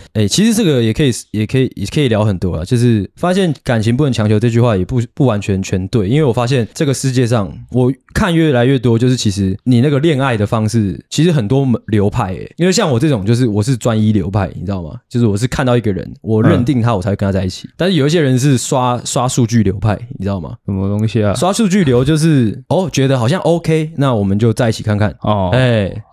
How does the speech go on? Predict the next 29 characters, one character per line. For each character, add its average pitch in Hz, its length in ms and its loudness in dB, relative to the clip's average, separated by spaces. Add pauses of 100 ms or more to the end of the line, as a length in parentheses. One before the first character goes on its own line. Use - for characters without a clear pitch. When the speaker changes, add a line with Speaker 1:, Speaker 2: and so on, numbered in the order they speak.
(120)
Speaker 2:
不 135 120 2
好 95 200 0
直 - 300 -8
接 104 100 2
换。 110 160 2 (240)
Speaker 1:
是， 156 160 0
不 - 140 -2
好 127 100 0
直 101 80 -4
接 110 80 4
换。 113 240 0 (140)
Speaker 2:
嗯。 95 140 0
Speaker 1:
哎， 101 340 0
但 147 100 0
我 113 60 0
不 107 140 -4
是 101 160 -6
这 95 100 -4
种。 87 160 -14 (140)
Speaker 2:
OK 92 260 -4
啊， 92 100 -4 (120)
随 101 120 -4
便 95 160 0
你 92 100 -4
啊。 - 140 -4 (840)
Speaker 1:
<laughs> 320 880 0
看 - 160 -4
你 233 100 -2 (160)
娘。 - 160 -2